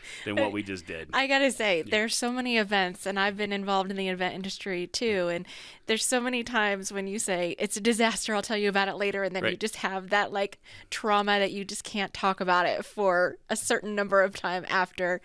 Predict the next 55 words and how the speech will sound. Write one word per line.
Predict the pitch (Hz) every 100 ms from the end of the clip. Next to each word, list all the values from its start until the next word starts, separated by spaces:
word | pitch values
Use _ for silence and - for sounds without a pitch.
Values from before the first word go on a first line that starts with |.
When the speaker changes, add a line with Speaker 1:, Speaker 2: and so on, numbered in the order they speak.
| - -
Speaker 2:
I | 208
have | 220 190 190
plenty | - 226 226 220 180
of | 175
events | 175 180 151 160
<laughs> | 196
like | 226 - -
that. | 262 - - -
Speaker 1:
Yeah. | 123 87 - - -
Well, | 156
we | 185
get | 190
two | -
types | 202 160 165 139
of |
people | 139 135 120
that, | 110 107 -
you | 123 117
know, | 110
at | 110
Handbid | 117 120 110
that | 104
call | - 110 104
us, | 87
right? | 104 113 110
One | 131 175
of |
them | 165
will | 143
be | 127 123 117 - - -
the | 113
person | - 160 165 147
who |
calls | - 127 143
us | 147 -
on | 107
Sunday | - 127 139
morning, | 123 117 98 87 101 - 117
right, | 113 117
saying, | - 117 113 113
"We | 117
Speaker 2:
Mm-hmm. | 123
Speaker 1:
need | 131
to | 120
talk," | 110 98 80 - -
Speaker 2:
Oh. | 214 180
Speaker 1:
because | 117 120 113
their | - 120 120
event | 113 123
was | 113 107
a |
mess | 110 107 -
the | 101
night | 101
before. | - 104 95